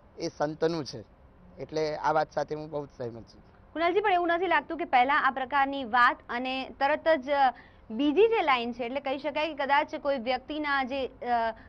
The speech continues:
Speaker 2: ઘા છે તેના પર પહેલા મરચું છાંટ્યું અને ત્યારબાદ મલમ લગાવ્યો?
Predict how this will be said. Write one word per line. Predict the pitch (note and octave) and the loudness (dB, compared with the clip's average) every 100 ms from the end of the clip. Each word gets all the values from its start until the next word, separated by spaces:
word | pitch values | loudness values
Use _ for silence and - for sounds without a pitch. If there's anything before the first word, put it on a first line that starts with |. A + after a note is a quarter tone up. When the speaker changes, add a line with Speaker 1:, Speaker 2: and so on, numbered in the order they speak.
| - | -14
Speaker 2:
ઘા | G#3 A#3 C#4 F4 | -6 2 4 2
છે | E4+ B3 | 0 -2
તેના | A3+ C4 C#4 | -2 -2 -4
પર | C#4 D4+ D4+ - A3 | -2 -2 -2 -4 -2
પહેલા | C4+ C#4 C#4 | 0 2 2
મરચું | B3+ C4 C4 F4+ | 0 -4 -4 0
છાંટ્યું | D4+ C4 E4 | 0 0 -2
અને | |
ત્યારબાદ | D#4+ C#4 C4+ A#3+ C4 D4+ | -2 0 2 6 6 4
મલમ | C#4+ D4+ D4 | -2 -4 -4
લગાવ્યો? | C4 C#4 D#4+ | -2 -4 -4